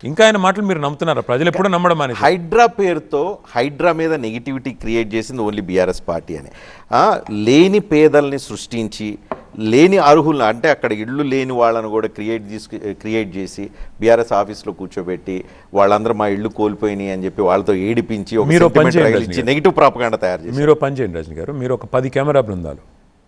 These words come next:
Speaker 1: ఎక్కడెక్కడైతే హైడ్రా కూల్చివేతలు జరిగినాయో, నేను స్ట్రైట్గా చెప్తా, సున్నం చెరువులో కొల్లగొట్టారు. సున్నం చెరువుకు ఒక నీతి, దుర్గం చెరువుకు ఇంకో నీతి ఎందుకు ఉంటుందండి? మీరు చెప్పండి నాకు. రెండు చెరువులే, రెండు హైదరాబాద్లోని శేర్లింగంపల్లి నియోజకవర్గంలో ఉన్నాయి.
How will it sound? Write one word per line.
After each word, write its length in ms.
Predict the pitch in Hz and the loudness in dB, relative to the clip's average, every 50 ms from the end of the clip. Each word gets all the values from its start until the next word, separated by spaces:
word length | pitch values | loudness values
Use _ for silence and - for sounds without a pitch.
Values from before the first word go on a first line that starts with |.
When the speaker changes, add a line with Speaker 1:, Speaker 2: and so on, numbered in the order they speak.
| _ _ _ _ _ _ _ _ - | _ _ _ _ _ _ _ _ -6
Speaker 1:
ఎక్కడెక్కడైతే 580 | 117 117 - 170 175 170 170 160 160 156 156 | -4 0 2 2 2 2 4 2 2 2 0
హైడ్రా 260 | 131 131 131 123 143 143 | -2 -2 0 0 0 -2
కూల్చివేతలు 520 | 139 - 135 139 135 - 135 131 127 117 | 0 -2 -6 -6 -2 -2 -4 -2 -2 -4
జరిగినాయో, 380 | 87 90 82 82 80 82 - 143 | -6 -6 -6 -8 -10 -10 -8 -6
నేను 100 | 196 180 | -6 -6
స్ట్రైట్గా 500 | - - - - - 165 190 170 180 151 | -6 -8 -6 -2 0 0 2 2 2 0
చెప్తా, 280 | 113 101 - - 80 | 0 0 -8 -12 -14
సున్నం 300 | - - 147 156 165 165 | -8 -4 -2 0 0 0
చెరువులో 360 | 151 - 151 127 123 131 156 | 0 0 0 0 2 0 0
కొల్లగొట్టారు. 680 | 156 - 120 110 95 82 76 - 85 - - - - _ _ _ _ _ _ _ _ _ _ - | 0 0 -2 -2 -2 -4 -8 -12 -18 -20 -20 -20 -20 _ _ _ _ _ _ _ _ _ _ -6
సున్నం 300 | - - 180 226 240 240 | -2 0 2 4 4 4
చెరువుకు 380 | - 226 214 220 214 170 185 | 4 4 4 4 4 2 0
ఒక 120 | 180 - 196 | 0 0 0
నీతి, 240 | 190 190 175 208 | -2 -2 -2 -2
దుర్గం 260 | 190 147 156 160 185 175 | -2 -2 -2 -2 -2 -2
చెరువుకు 340 | - 175 160 165 156 - | -2 -2 -4 -2 -4 -6
ఇంకో 160 | 151 143 - 151 | -8 -6 -4 -4
నీతి 200 | 151 143 - 135 | -4 -4 -6 -6
ఎందుకు 220 | 135 143 139 147 | -6 -6 -6 -6
ఉంటుందండి? 460 | 135 123 131 117 110 107 107 104 110 | -6 -6 -6 -8 -8 -10 -12 -12 -12
మీరు 180 | 110 120 123 117 | -8 -6 -6 -4
చెప్పండి 360 | - 107 - - 98 80 76 | -4 -4 -4 -4 -8 -10 -10
నాకు. 440 | - - - - _ _ _ _ 101 | -14 -18 -20 -20 _ _ _ _ -2
రెండు 180 | 120 170 226 - - | 0 0 0 2 2
చెరువులే, 360 | 208 131 127 120 107 101 101 - - _ - | 4 4 4 2 2 -2 -4 -8 -14 _ -8
రెండు 180 | 110 131 160 175 | -6 0 4 4
హైదరాబాద్లోని 560 | 143 135 135 151 151 143 147 135 127 143 156 | 4 6 6 4 4 4 4 2 2 0 -4
శేర్లింగంపల్లి 540 | - - 131 131 139 139 135 127 - 120 113 | -2 -4 -2 -2 -2 -4 -4 -4 -4 -4 -4
నియోజకవర్గంలో 560 | 110 110 107 - - 110 107 107 123 123 107 | -4 -6 -6 -4 -6 -4 -4 -4 -4 -4 -4
ఉన్నాయి. 220 | 95 92 87 87 | -4 -6 -8 -12